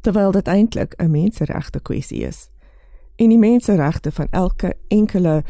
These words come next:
Suid-Afrikaner word beskerm in hoofstuk twee van die Suid-Afrikaanse Grondwet, die Handves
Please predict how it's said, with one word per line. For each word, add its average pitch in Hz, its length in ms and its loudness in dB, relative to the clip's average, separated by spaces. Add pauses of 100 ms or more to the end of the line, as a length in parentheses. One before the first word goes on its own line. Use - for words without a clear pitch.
(140)
Suid-Afrikaner 143 840 -4
word 135 260 -6
beskerm 160 580 -2 (380)
in 208 140 4
hoofstuk 226 420 0 (100)
twee 175 400 0
van - 200 -4
die 151 80 -2
Suid-Afrikaanse 147 840 -6
Grondwet, - 760 -8 (360)
die 202 140 2
Handves 151 600 -2